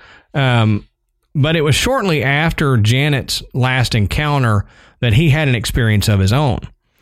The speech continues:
Now, he was laying in bed with Janet, and he heard someone whispering.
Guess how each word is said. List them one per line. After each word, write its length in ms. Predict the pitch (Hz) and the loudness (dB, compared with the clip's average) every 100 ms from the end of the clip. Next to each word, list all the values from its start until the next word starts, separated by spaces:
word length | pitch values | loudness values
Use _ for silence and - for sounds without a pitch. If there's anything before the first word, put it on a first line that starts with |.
| - - - | -18 -14 -2
Now, 80 | 131 | 0
he 80 | 147 | 2
was 120 | 123 | 2
laying 300 | 135 185 233 | 2 2 0
in 120 | 226 | 0
bed 220 | 160 160 160 | 2 0 0
with 160 | 123 | 0
Janet, 540 | 101 117 139 120 104 _ _ _ _ | 0 2 2 0 -2 _ _ _ _
and 180 | - 139 | -6 -2
he 100 | 131 | 0
heard 460 | 117 - 185 185 151 | 0 0 0 0 -2
someone 480 | - 139 131 117 107 | 0 0 2 0 0
whispering. 600 | 151 151 - 90 57 | 0 0 -2 -6 -6